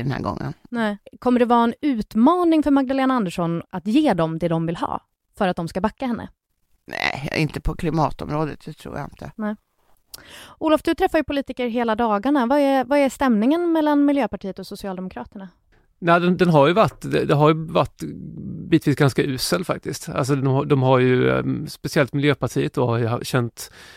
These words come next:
Speaker 3: ett, tror jag, känt ett ganska stort behov av att gå ut och, och kritisera Socialdemokraterna för att, just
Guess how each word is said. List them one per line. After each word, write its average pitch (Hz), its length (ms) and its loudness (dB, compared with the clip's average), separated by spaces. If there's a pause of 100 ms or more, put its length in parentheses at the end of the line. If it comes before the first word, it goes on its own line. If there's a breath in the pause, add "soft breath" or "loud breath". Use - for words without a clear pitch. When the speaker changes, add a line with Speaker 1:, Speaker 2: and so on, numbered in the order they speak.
(140 loud breath)
Speaker 3:
ett, - 120 -6 (640)
tror 139 180 2
jag, 131 160 2
känt 147 220 0
ett 127 100 -6
ganska 135 240 -2
stort 113 260 -8
behov 143 360 0
av 135 160 2
att 120 220 -4
gå 135 140 -2
ut 123 260 -6
och, 131 440 -4
och 131 220 -6
kritisera 151 920 -4
Socialdemokraterna 120 920 -4
för 127 120 -2
att, - 200 -8
just 131 380 -6